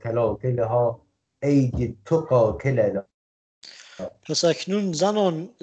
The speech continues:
Speaker 2: پس اکنون زنان گونه و رخساری نشان دادند که دستان پرهیزگاری همواره بر اندامشان پرده افکنده بود.
Speaker 1: و تمامت متعلقان که در آن حدود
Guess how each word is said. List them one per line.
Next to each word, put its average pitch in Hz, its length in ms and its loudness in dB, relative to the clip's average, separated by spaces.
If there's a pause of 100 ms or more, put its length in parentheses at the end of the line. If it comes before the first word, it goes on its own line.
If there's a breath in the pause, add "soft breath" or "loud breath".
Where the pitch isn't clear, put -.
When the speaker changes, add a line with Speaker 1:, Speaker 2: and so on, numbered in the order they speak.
(100)
Speaker 2:
پس 160 200 0
اکنون 208 360 -2
زنان 185 460 0
گونه 165 400 -4
و 160 140 2
رخساری 185 560 0
نشان 170 380 -2
دادند 139 680 -4 (800 soft breath)
که - 160 -4
دستان 170 680 0
پرهیزگاری 143 1080 -4
همواره 139 560 0
بر 170 200 2
اندامشان 165 800 -4
پرده 143 440 -4
افکنده 117 560 -4
بود. 104 420 -14 (3000)
Speaker 1:
و 117 80 0
تمامت 135 640 2
متعلقان 127 880 0
که 127 120 -18
در 120 160 -2
آن 135 160 0
حدود 120 460 -8